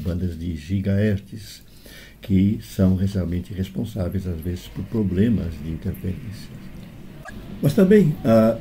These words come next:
empresa Laird tem materiais que operam com frequências mais baixas. Tipicamente, esses materiais,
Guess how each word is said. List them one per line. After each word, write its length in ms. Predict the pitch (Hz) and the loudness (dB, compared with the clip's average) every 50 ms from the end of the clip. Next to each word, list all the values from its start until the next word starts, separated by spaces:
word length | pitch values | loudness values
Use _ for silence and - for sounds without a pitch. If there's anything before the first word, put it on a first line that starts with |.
| - - | 0 2
empresa 560 | 151 123 101 101 113 131 131 98 98 87 82 | 2 2 4 4 4 4 4 4 2 0 2
Laird 460 | 87 90 98 107 117 110 - 80 78 - - | 2 2 2 4 2 2 0 -4 -8 -2 2
tem 260 | - 127 131 113 95 92 | 4 4 4 4 2 0
materiais 880 | 92 92 95 95 98 98 87 85 85 85 98 110 104 104 - - - - - - - - - | 0 2 4 4 4 2 2 2 2 0 0 0 0 -2 -8 -12 -14 -14 -16 -18 -18 -18 -18
que 540 | - - - 101 92 92 90 92 92 92 - | -16 -6 0 2 4 4 6 6 4 4 4
operam 360 | - - - - 151 127 113 98 | 2 0 0 2 4 4 4 2
com 160 | 98 92 82 | 0 -2 -2
frequências 520 | - 87 85 - 92 85 82 - 90 82 | -2 -4 -4 -2 -4 -4 -2 -2 -4 -4
mais 180 | 87 87 82 - | -4 -4 -6 -6
baixas. 760 | - - 76 92 - - - - - - - - - - - - - - - - - - - - - - | -8 -10 -12 -12 -12 -16 -18 -18 -18 -16 -16 -16 -16 -18 -18 -18 -20 -20 -20 -20 -20 -20 -20 -20 -18 -4
Tipicamente, 960 | - 120 117 117 - - - 107 92 92 101 120 127 - - - - - - - - | 0 0 0 0 0 0 2 4 6 6 6 6 4 2 -2 -8 -12 -12 -12 -8 -6
esses 240 | 98 95 - - 87 | -6 -6 -4 -6 -4
materiais, 800 | 85 90 90 92 - 85 82 85 85 90 98 107 98 - - | 0 0 0 0 0 -2 -2 0 2 2 2 0 -2 -6 -12